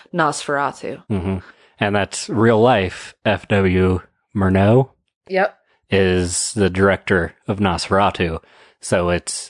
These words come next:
Speaker 2: like, two real life characters speaking to each other that actually existed at the time. And American Horror Story decided that they were both vampires.
Speaker 1: Yeah.
Speaker 2: Which I don't know
Speaker 1: A
Speaker 2: if
Speaker 1: bold
Speaker 2: that breaks
Speaker 1: choice.
Speaker 2: libel laws.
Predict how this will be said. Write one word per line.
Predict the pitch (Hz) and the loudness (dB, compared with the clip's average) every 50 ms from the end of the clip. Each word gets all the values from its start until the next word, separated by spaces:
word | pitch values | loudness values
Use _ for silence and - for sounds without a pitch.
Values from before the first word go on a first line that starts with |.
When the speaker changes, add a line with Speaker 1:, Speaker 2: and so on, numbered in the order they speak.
| - | -10
Speaker 2:
like, | - 90 85 85 _ - _ _ _ - | -8 -8 -8 -8 _ -18 _ _ _ -14
two | - - 170 180 170 160 151 | -4 0 2 2 2 2 2
real | 147 143 160 175 170 165 156 | 2 4 4 6 6 6 4
life | 165 160 160 143 - - | 4 4 2 0 -2 -6
characters | - - - 175 143 113 - - - 104 98 98 98 - - - _ _ _ _ _ _ _ _ _ _ | -6 -2 0 2 2 0 0 0 -2 0 0 0 -4 -6 -10 -14 _ _ _ _ _ _ _ _ _ _
speaking | - - - - - 135 127 - 139 127 123 123 113 _ _ _ _ _ - - | -16 -16 -12 -2 -2 -2 0 2 0 2 2 0 -2 _ _ _ _ _ -16 -14
to | - - 135 127 | -2 0 2 2
each | 127 - - | 2 2 2
other | 160 131 101 98 95 87 - _ _ _ _ _ - | 0 2 2 0 -2 -2 -4 _ _ _ _ _ -8
that | 98 92 90 | -4 -2 -2
actually | 95 101 127 - - - 165 156 151 | 0 -2 -4 -6 -2 2 2 2 2
existed | 151 156 151 185 180 - - - 110 101 101 101 _ _ _ _ - | 2 0 2 0 0 0 0 0 0 0 0 -4 _ _ _ _ -4
at | 110 117 - - | -4 -4 -2 -2
the | 127 | -6
time. | - - - 151 127 95 92 92 90 87 _ _ _ _ _ _ _ _ _ - | -6 -2 -2 0 0 0 0 -2 -4 -6 _ _ _ _ _ _ _ _ _ -4
And | - 98 92 92 90 90 | -2 0 0 0 -2 -2
American | 90 95 120 135 127 117 - 135 120 | -2 0 2 2 2 2 0 -2 -4
Horror | 104 - 98 90 127 110 | 0 2 2 2 2 0
Story | - - - 127 107 107 104 | -4 -2 0 2 2 2 2
decided | 95 98 95 - 113 104 98 107 95 95 | 0 -2 -4 -2 -2 0 0 0 -2 -2
that | 110 - | -4 -2
they | 104 95 | -2 0
were | 98 98 92 | 2 0 0
both | 87 101 113 123 110 - | 2 2 2 2 0 -2
vampires. | - 117 104 - - 104 92 87 87 82 90 87 80 80 80 82 - - - _ | -10 -16 -10 -4 -2 -2 -2 -2 -6 -6 -6 -6 -6 -8 -10 -10 -12 -14 -14 _
Speaker 1:
Yeah. | - 185 185 185 - 147 160 - | -6 -4 -4 -4 -4 -8 -8 -8
Speaker 2:
Which | - - 127 | -4 0 2
I | 185 214 | 2 4
don't | 190 165 151 | 4 4 4
know | 151 151 147 139 135 135 123 - 113 | 4 6 6 6 4 4 2 -2 -8
Speaker 1:
A | 160 | -10
Speaker 2:
if | 170 - - | -10 -10 -8
Speaker 1:
bold | 180 185 120 220 220 | -2 0 0 2 4
Speaker 2:
that | 120 120 117 - - | 2 2 0 -2 0
breaks | - - - 247 208 214 220 | 2 2 4 4 4 2 0
Speaker 1:
choice. | 190 185 - - - - - - - _ - | -2 -4 -4 -6 -6 -8 -8 -10 -14 _ -2
Speaker 2:
libel | - 120 120 117 120 110 95 95 92 92 | 0 2 4 4 4 2 2 0 0 2
laws. | 90 90 87 87 87 87 82 - - | 2 2 2 2 0 -2 -4 -8 -12